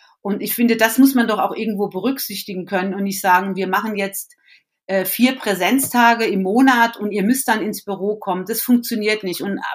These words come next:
noch eine Anmerkung. Ganz besonders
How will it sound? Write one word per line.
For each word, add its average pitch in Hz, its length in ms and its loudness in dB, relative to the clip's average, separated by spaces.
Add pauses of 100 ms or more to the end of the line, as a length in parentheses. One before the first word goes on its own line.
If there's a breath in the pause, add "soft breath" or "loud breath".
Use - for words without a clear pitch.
(280)
noch 202 160 -2
eine 208 300 2
Anmerkung. 240 680 2 (920 loud breath)
Ganz 277 300 4
besonders 254 640 2